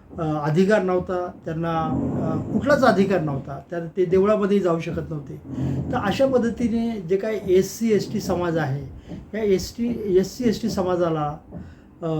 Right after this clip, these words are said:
मुख्य प्रवाहामध्ये आणण्यासाठी आरक्षण जे काही दिलं, ते आरक्षण म्हणजे सामाजिक न्यायाचाच एक भाग आहे. तर हे सामाजिक न्याय, न्यायाचं जे काही, अ, कायदे आहेत, धोरणं आहेत,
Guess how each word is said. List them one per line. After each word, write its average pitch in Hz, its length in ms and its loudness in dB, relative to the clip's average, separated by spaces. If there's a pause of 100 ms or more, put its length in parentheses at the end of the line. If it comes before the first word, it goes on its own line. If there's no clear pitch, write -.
(200)
मुख्य 180 380 2
प्रवाहामध्ये 202 640 4
आणण्यासाठी 165 600 -2 (100)
आरक्षण 214 540 -2
जे 208 120 2
काही 196 180 2
दिलं, 165 340 2 (600)
ते 226 60 -6
आरक्षण 202 540 0
म्हणजे 196 340 2
सामाजिक 180 720 0
न्यायाचाच 175 600 0
एक 165 160 -2
भाग 131 240 -2
आहे. 127 220 -8 (600)
तर 214 40 -2
हे 175 360 2
सामाजिक 208 640 0
न्याय, 196 640 0
न्यायाचं 190 500 2
जे 185 140 4
काही, 175 460 0
अ, 151 320 -6 (140)
कायदे 196 280 4
आहेत, 147 320 2 (640)
धोरणं 208 420 4
आहेत, 160 240 0